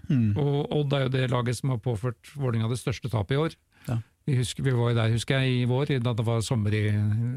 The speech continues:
Speaker 2: landet, rundt sankthans.
Speaker 1: Ja, <laughs> ja, i
Speaker 2: Da
Speaker 1: Vå-, Vå-, ja.
Speaker 2: Odd vant fire en på
Speaker 1: Det var,
Speaker 2: Skagerrak.
Speaker 1: det var, det er, det er jo den, eh, soleklart, eh, verste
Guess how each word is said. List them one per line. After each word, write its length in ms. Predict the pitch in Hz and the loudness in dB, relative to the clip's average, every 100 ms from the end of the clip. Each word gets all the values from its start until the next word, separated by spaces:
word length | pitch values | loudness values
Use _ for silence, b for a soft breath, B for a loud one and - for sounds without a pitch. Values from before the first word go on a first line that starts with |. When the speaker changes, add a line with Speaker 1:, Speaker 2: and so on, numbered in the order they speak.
| 127 | -2
Speaker 2:
landet, 340 | 120 113 147 135 - | -2 0 -2 -4 -2
rundt 240 | 120 117 | 0 0
sankthans. 540 | 131 95 127 123 - 127 | 0 0 -2 -4 -4 0
Speaker 1:
Ja, 160 | 123 117 | 2 2
<laughs> 40 | 160 | 0
ja, 180 | 135 131 | 0 0
i 80 | 131 | 0
Speaker 2:
Da 160 | 131 120 | 2 4
Speaker 1:
Vå-, 320 | 120 120 117 | 4 4 4
Vå-, 240 | 113 139 | 2 0
ja. 100 | 117 113 _ _ - - | -4 -4 _ _ -20 -8
Speaker 2:
Odd 240 | - 131 120 | -2 0 0
vant 220 | 123 - | 0 -2
fire 320 | - 127 104 113 | -2 0 2 2
en 120 | 135 107 - | 0 -2 0
på 80 | |
Speaker 1:
Det 60 | 113 | 0
var, 60 | 117 | 2
Speaker 2:
Skagerrak. 380 | 110 123 - - | 0 -2 -6 -2
Speaker 1:
det 100 | 131 | 2
var, 160 | 127 131 | 2 2
det 120 | 127 | 2
er, 180 | 123 156 | 2 2
det 100 | 156 | 0
er 140 | 139 151 | 0 2
jo 60 | |
den, 160 | 175 180 175 | 2 2 2
eh, 100 | 170 | 2
soleklart, 720 | - 175 113 104 117 123 139 | 2 2 2 0 0 0 0
eh, 80 | 135 | 0
verste 600 | 120 - - - - | -2 -4 -8 -8 -4